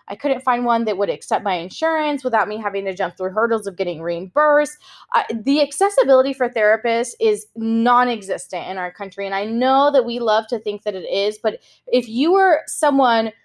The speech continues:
who does not have insurance or does not have two hundred dollars a week to spend on therapy, you literally do not have the accessibility that everyone else has. And that's just the reality. That's a sad reality, but that is our reality.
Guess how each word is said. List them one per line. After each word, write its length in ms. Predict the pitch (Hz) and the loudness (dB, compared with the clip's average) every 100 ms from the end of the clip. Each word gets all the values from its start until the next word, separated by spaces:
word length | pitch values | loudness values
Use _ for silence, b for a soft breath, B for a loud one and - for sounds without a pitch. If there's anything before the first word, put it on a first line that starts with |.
| _ | _
who 180 | - 269 | -6 -4
does 260 | 208 233 226 | 0 -2 0
not 340 | 220 220 240 | 2 2 0
have 460 | 226 233 220 214 202 | -2 2 4 4 2
insurance 680 | 214 214 277 277 285 294 - | -4 -8 -6 -4 -4 -6 -8
or 80 | 214 | -10
does 180 | 214 | -6
not 160 | 220 226 | -6 -6
have 220 | 240 226 | -6 -8
two 200 | - 330 | -6 -6
hundred 200 | 339 330 | -4 -2
dollars 540 | 285 262 247 233 226 - _ _ - | 2 4 2 0 -4 -8 _ _ -2
a 140 | 240 233 | 0 0
week 560 | 226 330 262 208 - | 0 0 0 -4 -10
to 100 | - | -10
spend 300 | 262 269 254 | -6 -4 -4
on 160 | 240 226 | -4 -4
therapy, 380 | 254 285 269 233 | -4 -4 -6 -8
you 440 | 208 220 269 320 | -8 -6 -4 -4
literally 680 | 320 277 277 302 302 320 240 | -2 2 2 2 -2 -6 -6
do 200 | 254 285 | -4 -2
not 260 | 311 294 | 0 -2
have 360 | 254 254 233 202 | 0 2 2 2
the 100 | 214 | -4
accessibility 760 | - - 208 220 208 202 190 196 | -6 -4 -4 -4 -2 -2 -2 -4
that 200 | 202 196 | -4 -4
everyone 300 | 185 185 175 | -4 -4 -6
else 160 | 170 - | -6 -6
has. 360 | 127 107 - - | -6 -6 -10 -10
And 200 | 220 202 | -8 0
that's 340 | 240 285 - | 0 0 -4
just 240 | - 233 - | -4 -4 -6
the 80 | |
reality. 540 | 196 175 151 151 139 - | -6 -2 -2 -4 -8 -6
That's 160 | 196 - | -8 -8
a 60 | 208 | -10
sad 400 | - 247 269 269 | 0 2 2 0
reality, 640 | 285 262 262 262 285 285 _ _ _ | 0 2 2 0 -4 -10 _ _ _
but 100 | 226 | 0
that 180 | 226 214 | 2 2
is 140 | 214 208 | 2 0
our 120 | 196 | -2
reality. 600 | 185 165 139 139 95 | -2 -4 -4 -8 -12